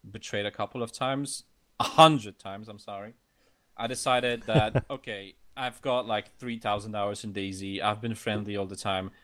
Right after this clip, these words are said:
Speaker 1: I've been trying to start conversations. Um, I'm gonna pass now. I'm gonna let people start, start talking to me now, you know? So I've, I've got those rules where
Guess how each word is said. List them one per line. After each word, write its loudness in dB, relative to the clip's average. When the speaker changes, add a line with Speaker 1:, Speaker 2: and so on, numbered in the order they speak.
Speaker 1:
I've 2
been 0
trying 2
to -8
start 0
conversations. -4
Um, 4
I'm 4
gonna 0
pass -4
now. -4
I'm 0
gonna -2
let 4
people -4
start, -2
start 0
talking -4
to -14
me -6
now, -6
you -10
know? -4
So 2
I've, 0
I've 0
got -6
those -4
rules -4
where 0